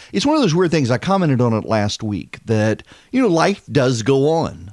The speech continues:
Uh, the president continues to do his job. Uh, there's this sense that you get in the media that all of Washington is now fixated on impeachment, that, that everything in Washington revolves around impeachment.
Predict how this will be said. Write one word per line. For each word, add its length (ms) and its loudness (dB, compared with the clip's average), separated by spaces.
Uh, 180 2
the 120 -2
president 580 0
continues 540 0
to 100 -14
do 160 0
his 180 -2
job. 480 -2
Uh, 160 0
there's 300 0
this 240 0
sense 400 -2
that 240 -6
you 80 -4
get 240 -2
in 140 0
the 60 2
media 600 0
that 240 0
all 300 2
of 80 0
Washington 580 0
is 140 0
now 180 0
fixated 600 -6
on 120 -2
impeachment, 580 -6
that, 280 -2
that 160 0
everything 640 -2
in 100 -2
Washington 580 -2
revolves 400 -2
around 140 -2
impeachment. 380 -6